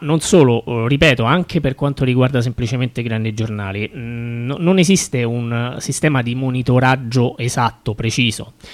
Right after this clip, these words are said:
eh, di, di quella che è la situazione. E questo crea un primo problema,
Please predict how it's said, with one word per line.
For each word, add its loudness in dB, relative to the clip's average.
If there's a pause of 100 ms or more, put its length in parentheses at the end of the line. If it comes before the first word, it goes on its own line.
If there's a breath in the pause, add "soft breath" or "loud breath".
(300 loud breath)
eh, -4
di, -2
di 0
quella 4
che 0
è 2
la 0
situazione. -4 (460 loud breath)
E 0
questo 4
crea 6
un 0
primo 2
problema, -2